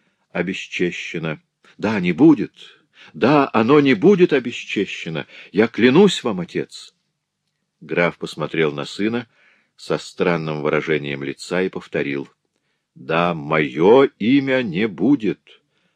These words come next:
обесчещено». Потом он прибавил с сардонической усмешкой:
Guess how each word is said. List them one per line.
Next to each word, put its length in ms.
обесчещено». 1080
Потом 240
он 160
прибавил 480
с 80
сардонической 880
усмешкой: 640